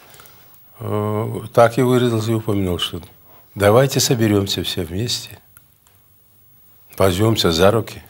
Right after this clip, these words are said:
и будем спасать книгу как таковую, книгу как таковую. Потому что есть очень много других факторов современных, так, которые отвлекают, уводят читателя от книги с малых лет.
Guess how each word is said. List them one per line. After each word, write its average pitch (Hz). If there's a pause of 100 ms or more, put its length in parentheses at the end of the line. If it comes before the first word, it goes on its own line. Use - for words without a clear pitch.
(1080)
и 92
будем 92
спасать -
книгу 92
как -
таковую, 69
книгу 107
как 87
таковую. 71 (760)
Потому 95
что 92
есть 90 (500)
очень 90
много 78 (1080)
других 85 (840)
факторов 143 (140)
современных, 80
так, 98 (1500)
которые 110 (200)
отвлекают, 107
уводят 107
читателя 95
от 85
книги 98
с -
малых 98
лет. 101